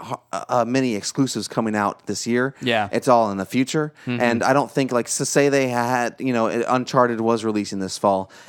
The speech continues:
Speaker 1: and they were releasing, um, a couple other things this fall, like, we wouldn't see this open up the conference.
Speaker 2: Yeah.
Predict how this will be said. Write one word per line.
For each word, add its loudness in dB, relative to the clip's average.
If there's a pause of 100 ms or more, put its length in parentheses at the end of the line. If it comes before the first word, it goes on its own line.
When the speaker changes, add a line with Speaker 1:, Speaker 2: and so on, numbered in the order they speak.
Speaker 1:
and -2
they 0
were 2
releasing, -4 (280)
um, 0
a -4
couple -4
other 0
things -8
this -6
fall, -2 (240)
like, -4 (160)
we -2
wouldn't -2
see -4
this -6 (160)
open 0
up -6
the -14
conference. -10 (180)
Speaker 2:
Yeah. 2